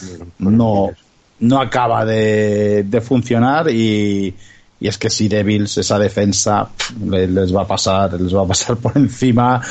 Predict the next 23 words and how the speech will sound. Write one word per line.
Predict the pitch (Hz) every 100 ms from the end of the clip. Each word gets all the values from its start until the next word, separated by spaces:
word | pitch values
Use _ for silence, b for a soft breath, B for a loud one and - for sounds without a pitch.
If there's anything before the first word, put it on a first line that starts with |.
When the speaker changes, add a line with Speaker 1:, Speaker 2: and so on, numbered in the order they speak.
| B B -
Speaker 2:
eh, | 131 123 120 117 117
y | -
encima | 123 139 127
lo | 127
que | 127
dice | 123
Alberto, | 117 120 123 113
se | - 107
está | - 113
jugando | 104 113 117 123 117
con | 120
Dragons | 117 117 117 127 135 -
el, | 127 120 107 104 104 101
el | 107 98
ser | 117 113
el | 117 120 117 113
seed | 107 117 117
uno | 127 131 135
de, | 135 113 107 104 101
del | 101 101
otro | 110 101
lado, | 104 139 120
porque, | 92 95